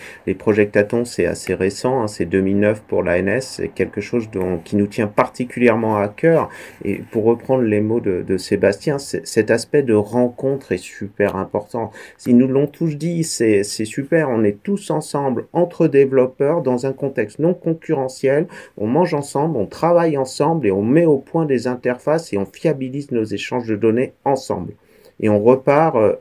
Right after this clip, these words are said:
ac-, on repart avec des, des, des interfaces qui sont derrière, euh, qualifiées, validées. Cet aspect de, de team building est, est très, très important. Et c'est pour ça aussi qu'on a, qu'on souhaite vraiment... Euh,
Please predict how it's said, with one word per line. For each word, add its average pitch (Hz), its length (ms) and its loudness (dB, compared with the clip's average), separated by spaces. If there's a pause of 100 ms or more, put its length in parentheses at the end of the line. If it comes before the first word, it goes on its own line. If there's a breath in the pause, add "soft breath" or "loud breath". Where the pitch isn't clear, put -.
ac-, 123 280 -4
on 113 160 -4
repart 113 640 0 (160)
avec 131 320 2
des, 117 160 0
des, 104 140 4
des 107 300 -2
interfaces - 500 -2
qui - 160 -14
sont 95 200 -10
derrière, 95 500 -4
euh, 85 140 -4
qualifiées, 120 560 0 (340 loud breath)
validées. 110 440 0
Cet - 240 -2
aspect 131 340 2
de, 101 240 2
de 110 160 0
team 135 280 -2
building 127 500 -4
est, 95 220 -2
est 110 180 -8
très, 127 260 2
très 120 300 2
important. 110 560 -6 (320 loud breath)
Et 85 40 -8
c'est - 160 -6
pour - 220 -4
ça 135 140 4
aussi 123 240 0
qu'on 98 260 -4
a, - 300 -8 (120)
qu'on 104 160 -4
souhaite 127 320 2
vraiment... 107 540 -2
Euh, 85 60 -4